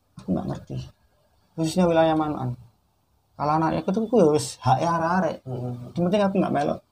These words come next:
Speaker 1: Tapi aku tetap mangkat waktu itu.
Speaker 2: Tetap
Speaker 1: Tetap
Speaker 2: ya.
Speaker 1: mangkat tapi pakai masker, pakai, pokoknya nggak ada yang tahu lah." Ya, si kejadian itu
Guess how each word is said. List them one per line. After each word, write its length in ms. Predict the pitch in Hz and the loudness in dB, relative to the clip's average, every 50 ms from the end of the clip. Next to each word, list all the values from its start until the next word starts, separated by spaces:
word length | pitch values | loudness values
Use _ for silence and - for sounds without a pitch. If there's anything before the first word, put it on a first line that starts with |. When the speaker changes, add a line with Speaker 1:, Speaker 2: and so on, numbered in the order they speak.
| _ _ _ _ _ _ - | _ _ _ _ _ _ -12
Speaker 1:
Tapi 160 | 139 143 180 | -2 2 2
aku 120 | 185 185 185 | 4 4 4
tetap 200 | 180 180 180 175 | 2 0 0 0
mangkat 340 | 160 151 151 147 - 131 131 | -2 -2 -4 -4 -6 -6 -6
waktu 240 | - 135 123 127 135 | -6 -6 -6 -4 -6
itu. 160 | 131 131 131 127 127 - - _ _ _ _ _ _ _ | -6 -6 -6 -8 -8 -10 -14 _ _ _ _ _ _ _
Speaker 2:
Tetap 160 | - 127 127 120 120 | -8 -6 -4 -4 -2
Speaker 1:
Tetap 260 | 120 123 110 104 110 | -2 -2 -2 -2 0
Speaker 2:
ya. 60 | 98 151 | 0 0
Speaker 1:
mangkat 240 | 147 151 156 165 - | 0 0 0 -2 -2
tapi 160 | 156 151 160 | -2 -2 -2
pakai 240 | 156 156 135 139 - | 0 0 0 0 -2
masker, 420 | 147 147 131 127 - - - - 175 | -4 -4 -6 -8 -10 -10 -8 -4 -4
pakai, 360 | 170 151 139 135 - - - - - - - - - _ _ _ | -2 -2 -2 -2 -4 -4 -6 -6 -6 -12 -18 -20 -20 _ _ _
pokoknya 280 | - 156 - - 180 165 151 | -8 -2 2 4 4 4 4
nggak 180 | 165 147 - - | 4 2 2 2
ada 120 | - 143 147 | 0 -2 -2
yang 140 | 147 143 - | -4 -4 -4
tahu 200 | 156 151 143 139 | -4 -4 -4 -4
lah." 160 | 139 131 127 127 - - _ _ _ _ _ _ _ _ _ _ _ _ _ _ _ _ _ _ _ _ _ _ - | -6 -6 -8 -10 -12 -16 _ _ _ _ _ _ _ _ _ _ _ _ _ _ _ _ _ _ _ _ _ _ -10
Ya, 80 | 127 | -8
si 160 | 120 - 135 127 | -8 -6 -8 -10
kejadian 500 | - - 135 127 135 127 - 135 127 135 147 | -10 -8 -4 0 0 2 4 4 4 4 2
itu 460 | 143 - - 226 262 277 302 277 - | 0 4 8 8 8 8 6 4 -2